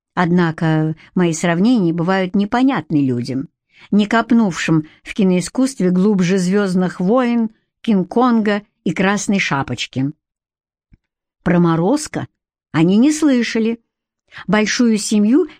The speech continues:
Хейфица или Гамлета Козинцева не видели. Ален Делон — эталон мужской красоты. Луи де Фюнес — носатый юркий заморыш. Я блистала в тот вечер.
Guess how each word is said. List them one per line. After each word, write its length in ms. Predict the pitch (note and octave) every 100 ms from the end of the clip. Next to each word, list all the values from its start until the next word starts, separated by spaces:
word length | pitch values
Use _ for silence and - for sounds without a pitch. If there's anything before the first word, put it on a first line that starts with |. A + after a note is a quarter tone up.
| -
Хейфица 600 | A#3+ G3+ D#3 F3 - G3
или 140 | G3+
Гамлета 520 | F#3+ G#3+ F3 F3 F#3
Козинцева 720 | F3+ G3 D#3 D#3 D3+ D#3 D#3 - -
не 300 | A3 C4 D#4+
видели. 720 | A#3 G#3+ G3+ G#3 G#3+ G#3 A3 _ _ _ _ _ _ _ -
Ален 380 | C4 D4+ D#4+ C4+
Делон — 480 | A#3+ A#3+ A3 G3 - _ _ _
эталон 520 | - F#3 G3 G#3 G#3+ F#3+
мужской 400 | F3+ - E3+ E3+
красоты. 720 | F3 D#3 D3+ D3+ D#3 D#3 D#3 _ - -
Луи 300 | - G#3+ A#3
де 120 | G3 F3+
Фюнес — 680 | - E3+ A3 D#4 - - _ _ _ _ _
носатый 840 | E3 F3+ E3 - F#3+ C4 - D#4
юркий 480 | C4+ F3 F3+ G3+ G#3+
заморыш. 680 | G3 E3 C3 A#2 - - - _ _ _ _ _ _ _ -
Я 260 | B2 E3+ F3+
блистала 1080 | F3 G#3 A3+ - - - F3 C#3 B2+ B2+ -
в 80 |
тот 240 | - C#3 -
вечер. 400 | C#3 C3+ -